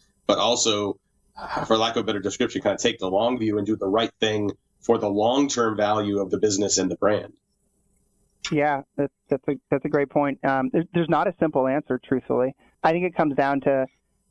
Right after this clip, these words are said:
Speaker 2: having a, a well-thought-through strategy that you then have tactics and, uh, you know, items to execute that support it, and it requires some trust. So, uh, I'll, I'll speak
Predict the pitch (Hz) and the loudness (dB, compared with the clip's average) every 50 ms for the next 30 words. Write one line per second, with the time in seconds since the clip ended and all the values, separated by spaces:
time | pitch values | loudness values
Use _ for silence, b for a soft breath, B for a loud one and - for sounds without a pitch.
0 | _ _ - 160 143 143 143 147 143 143 139 - 143 139 135 135 135 131 131 131 | _ _ 0 2 2 2 2 0 0 0 0 0 2 2 2 2 2 0 0 -2
1 | - _ _ - 113 135 131 131 139 135 143 135 - - 139 135 - - - 139 | -6 _ _ 0 0 2 2 2 2 2 0 0 0 0 0 0 -2 -4 -4 -2
2 | 139 135 - - - 135 127 131 139 135 - 156 151 151 156 180 - _ _ - | -2 -2 -2 0 0 2 2 2 0 0 0 0 0 0 -2 -4 -8 _ _ -6
3 | 131 127 123 - _ _ _ _ - 147 139 127 127 127 127 131 131 127 123 123 | -4 -4 -4 -4 _ _ _ _ -4 -2 0 0 -2 -2 -2 -2 -2 -2 -2 -4
4 | - - - _ _ _ _ _ _ _ _ _ _ _ _ _ - - 139 127 | -6 -12 -20 _ _ _ _ _ _ _ _ _ _ _ _ _ -2 -2 -2 -2
5 | - _ - 135 131 - _ - 156 135 127 123 123 - - - - - - - | 0 _ 0 0 0 -2 _ -4 -4 -2 -2 -2 -2 -4 -4 -6 -10 -12 -10 -8
6 | - - - - - - - - - - 127 - - 147 131 - 127 127 127 - | -6 -4 -4 -4 -6 -8 -8 -6 -4 -2 -2 0 0 0 0 0 0 -2 -2 -2
7 | - - - - _ 143 - - 135 131 131 - _ _ _ _ - _ _ - | -2 -2 -2 -4 _ -8 -4 -2 -2 -2 -2 -4 _ _ _ _ -20 _ _ 0
8 | 135 123 - _ _ - 123 - - 139 131 135 160 208 - _ _ _ _ _ | 0 0 -2 _ _ -4 -4 -2 -2 -2 0 0 0 -2 -2 _ _ _ _ _
9 | _ _ _ - 160 143 139 131 131 131 131 131 127 127 - - - _ _ 160 | _ _ _ -2 0 0 2 2 0 0 0 0 -2 -4 -8 -14 -18 _ _ 0
10 | 156 165 165 - 202 190 196 180 - - 190 - - 143 117 - - - _ _ | 0 0 0 2 2 2 0 0 -2 -4 -2 0 2 0 0 -2 -6 -16 _ _
11 | _ - - 156 143 143 - - 147 139 - 143 139 - - 147 - - - 143 | _ 0 2 2 2 0 0 0 0 2 2 0 -2 -2 -2 -4 -2 0 0 -2
12 | 131 | -2